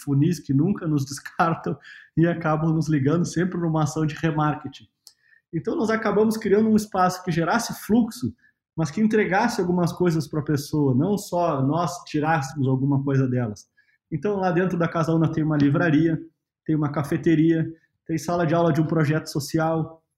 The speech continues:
O, a cobertura da Casa Una é um mirante. Nós temos arte exposta na Casa Una. A sede da nossa empresa tá lá, então também tem uma circulação de fornecedores, de funcionários, de pós-vendas, de clientes ativos nossos.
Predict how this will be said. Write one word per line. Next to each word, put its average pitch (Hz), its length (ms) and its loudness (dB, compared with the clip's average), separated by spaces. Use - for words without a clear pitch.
O, 160 140 -4
a 160 100 -2
cobertura 214 720 2
da 160 100 0
Casa 156 320 -2
Una 180 280 2
é 151 80 2
um 156 100 2
mirante. 170 640 0
Nós 147 160 -4
temos 185 480 -4
arte 170 720 -2
exposta 170 580 -4
na 139 140 -2
Casa 147 260 -6
Una. 185 320 0
A 208 100 -4
sede 220 400 0
da 180 140 0
nossa 175 260 -2
empresa 170 400 0
tá 147 160 -4
lá, 175 260 0
então 170 240 -2
também 175 300 -2
tem 180 100 -8
uma 170 140 -4
circulação 156 560 -6
de 160 80 -4
fornecedores, 139 920 -2
de - 140 -20
funcionários, 135 720 -2
de 123 580 -2
pós-vendas, 143 640 -2
de - 120 -12
clientes 143 440 -2
ativos 143 560 -4
nossos. - 540 -4